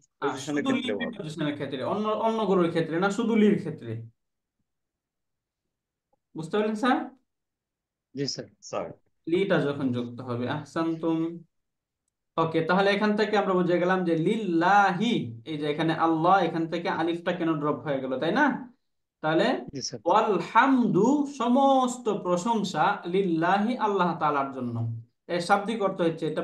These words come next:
Speaker 1: পাশাপাশি আমরা আলহামদুলিল্লাহ সবসময় বলি, তাই না? কিন্তু আলহামদুলিল্লাহ
Speaker 3: জি স্যার।
Speaker 1: অর্থটা হচ্ছে এরকম,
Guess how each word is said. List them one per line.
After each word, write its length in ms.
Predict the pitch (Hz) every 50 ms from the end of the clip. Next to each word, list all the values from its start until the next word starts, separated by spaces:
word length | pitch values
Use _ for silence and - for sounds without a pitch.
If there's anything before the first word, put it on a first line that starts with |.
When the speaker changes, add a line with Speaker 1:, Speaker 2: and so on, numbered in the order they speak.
| -
Speaker 1:
পাশাপাশি 360 | 214 220 - 247 247 247 247 262 240 214
আমরা 120 | 226 233 220 208
আলহামদুলিল্লাহ 520 | 208 208 240 233 226 226 240 233 240 233 233 262
সবসময় 400 | 247 240 - 254 240 226 196 165 156
বলি, 140 | 151 143 143 143
তাই 100 | 180 185 220 285
না? 60 | 302 208 139 - - - _ _ _ _ _ _ _ -
কিন্তু 180 | 180 175 175 185 180
আলহামদুলিল্লাহ 480 | 180 180 185 208 214 214 220 233 233 220
Speaker 3:
জি 20 |
স্যার। 120 | - 196 196
Speaker 1:
অর্থটা 300 | - - 240 233 233 233 214
হচ্ছে 180 | 202 - - 170 151
এরকম, 300 | 143 139 139 190 208